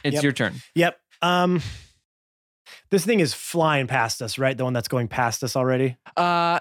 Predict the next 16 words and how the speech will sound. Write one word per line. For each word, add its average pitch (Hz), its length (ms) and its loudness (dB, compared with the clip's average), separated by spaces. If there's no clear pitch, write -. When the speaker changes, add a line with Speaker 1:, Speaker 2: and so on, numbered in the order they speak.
Speaker 1:
it's 185 220 0
not, 202 280 -2
it's 170 340 0
on 165 220 4
its - 260 -2
four 151 300 4
legs, 143 580 2
but 135 240 0
it 135 100 2
is, 135 300 2
it 139 120 0
is 127 320 -2
technically 139 680 2
sprinting 117 680 -2
towards 98 380 -4
him. 139 300 -8